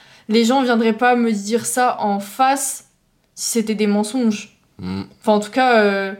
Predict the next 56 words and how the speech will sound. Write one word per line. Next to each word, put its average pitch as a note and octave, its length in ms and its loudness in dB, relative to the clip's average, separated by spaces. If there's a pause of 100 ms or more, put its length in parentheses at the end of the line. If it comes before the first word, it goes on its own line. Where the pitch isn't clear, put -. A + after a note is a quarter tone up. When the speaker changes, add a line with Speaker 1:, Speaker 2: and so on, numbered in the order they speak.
(400)
Speaker 1:
si - 160 -6
tu B3 120 -2
le A3 60 2
penses G#3+ 260 0
pas, D4 420 2 (800)
tu - 160 -8
viendrais G3 260 0
pas A#3 140 4
le C4+ 60 0
dire, A3 260 -4 (380)
je G#3+ 120 -2
pense. G#3+ 400 -6 (560)
Speaker 2:
Ouais. F2 380 -8 (500)
Pff, - 300 -20
après, - 400 -10
ouais, E2+ 160 -6
pour - 200 -14
moi, E2 360 -4
il - 60 -18
faut, E2 460 -10 (1000)
en F2 80 -4
fait, G#2 300 0
il - 40 -6
faut - 180 -2
arrêter F2+ 300 0
de E2+ 40 -6
donner E2+ 220 0
de E2 80 -4
l'importance - 540 -8
à - 40 -14
ces D#2+ 120 -12
gens-là, D#2 360 -8
tu - 160 -16
vois, E2 180 -2
là, E2 80 0
Speaker 1:
Non, - 80 2
Speaker 2:
on - 40 2
Speaker 1:
je D#2+ 100 0
Speaker 2:
en D#2 80 0
Speaker 1:
dis G#3+ 80 0
Speaker 2:
parle, - 220 2
Speaker 1:
pas - 20 0
ça, D4+ 200 0
Speaker 2:
mais C4 60 0 (200)
Speaker 1:
mais, G#3 60 0
euh, G#3+ 140 0
encore G#3+ 280 0
une G#3+ 100 0
fois, C#4 300 2
euh, G#3 200 4
la G#3 200 0
réussite G#3+ 400 -4
des A3 120 -4
gens G#3+ 180 -4
plaît G#3 220 -4
pas, B3 380 2